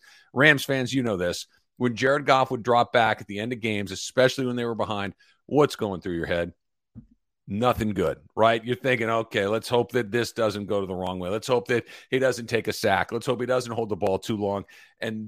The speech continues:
this is the opposite of that. This is, "Let's see what he's gonna do. He's gonna make a good throw." Now,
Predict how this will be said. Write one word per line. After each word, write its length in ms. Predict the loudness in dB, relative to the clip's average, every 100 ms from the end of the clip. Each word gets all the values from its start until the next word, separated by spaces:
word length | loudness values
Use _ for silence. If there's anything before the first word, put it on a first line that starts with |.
| -6
this 320 | -2 -2 -2 -10
is 160 | -10 -6
the 160 | -4 0
opposite 480 | -2 -4 -10 -10 -8
of 140 | -8 -6
that. 240 | -8 -8
This 240 | -6 -4 -2
is, 240 | -4 -4
"Let's 320 | 4 4 4
see 240 | 0 -2 -2
what 180 | -2 -2
he's 280 | -4 -4
gonna 200 | -4 -4
do. 280 | -4 -2 0
He's 180 | 0 -2
gonna 180 | -4 -2
make 240 | -2 -2
a 40 | -2
good 240 | -4 -2
throw." 180 | 0 0
Now, 260 | 0 -2